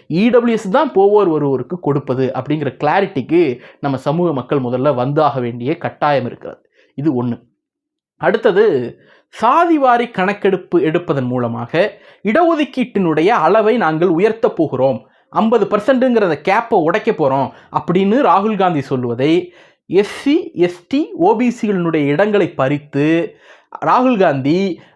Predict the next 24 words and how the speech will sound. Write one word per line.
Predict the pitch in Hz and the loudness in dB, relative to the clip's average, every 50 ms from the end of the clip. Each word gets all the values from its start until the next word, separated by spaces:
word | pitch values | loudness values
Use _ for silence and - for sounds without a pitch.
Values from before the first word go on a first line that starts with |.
| _ - 131 | _ -6 -2
எ-, | 156 147 139 135 131 123 123 139 | 0 2 2 2 2 0 -2 -4
இஸ்லாமியர்களுக்கு | - 247 285 294 285 262 240 202 180 165 151 | -2 0 0 2 2 2 2 0 0 -2 -4
கொடுக்க | 143 151 151 170 165 180 | -2 -2 -2 -2 0 -2
போறார் | 160 - 131 127 131 135 | -2 -2 0 2 2 2
அப்படின்னு | 123 123 123 156 190 214 | 2 0 -2 -2 -2 0
ஒரு | 196 151 - | -2 -2 -2
பொய்யான | - 165 185 202 214 214 214 220 240 | -2 -2 -2 0 2 2 2 2 2
தகவலை | 240 240 247 240 156 147 139 160 180 185 | 0 0 -2 -2 0 0 0 0 0 -2
நாடு | 147 135 151 180 202 214 220 196 | 0 0 2 2 2 2 0 0
முழுக்க | 165 170 175 175 175 - - 190 185 | 0 2 0 0 -2 0 0 0 0
வன்மமாக | 135 131 165 175 202 220 226 233 196 147 127 123 - 135 | 2 0 -2 0 0 0 0 0 0 0 -2 -2 -2 -4
பரப்பிக் | 131 - 139 139 160 - - 170 - | -2 -2 -2 -2 -2 -4 -6 -8 -6
கொண்டிருக்கிறார் | 143 135 127 127 120 - 135 135 147 135 139 127 | -6 -6 -4 -6 -8 -6 -2 0 0 0 -2 -4
மோடியும் | 131 151 151 139 127 131 - - - - - - - _ | -4 -2 -2 -2 -2 -4 -6 -6 -8 -16 -20 -20 -20 _
அவருடைய | - 131 139 156 151 139 123 127 120 135 160 151 135 - | -2 0 0 2 0 0 -2 -2 0 0 2 2 0 0
படை | - 135 135 147 156 - - | 0 0 0 0 -2 -2 -2
பரிவாரங்களும். | 135 123 131 127 131 127 117 113 113 117 117 - - _ _ - - - - | -2 -2 0 0 0 0 -2 -4 -6 -8 -8 -10 -12 _ _ -20 -20 -6 0
உண்மை | 226 269 339 370 370 311 196 | 0 2 2 4 2 2 2
என்ன | 170 170 180 160 123 - - _ _ _ - | 2 0 0 -2 -2 -6 -10 _ _ _ -4
அப்படின்னு | 151 139 143 175 | -4 -2 -2 0
நாம | 214 196 156 139 123 | 0 0 0 0 0
பார்க்க | - 131 135 131 - 139 | 0 0 0 0 0 -2
வேண்டியிருக்கிறது. | 123 117 117 104 - - 123 98 - - _ _ - _ - | -2 -2 -6 -8 -10 -12 -14 -14 -14 -20 _ _ -20 _ -2
உண்மையிலேயே | 185 233 269 320 330 349 349 311 254 208 185 165 139 135 160 208 254 269 269 - | 0 2 2 4 4 4 2 2 2 2 2 2 2 0 2 2 2 0 -2 -4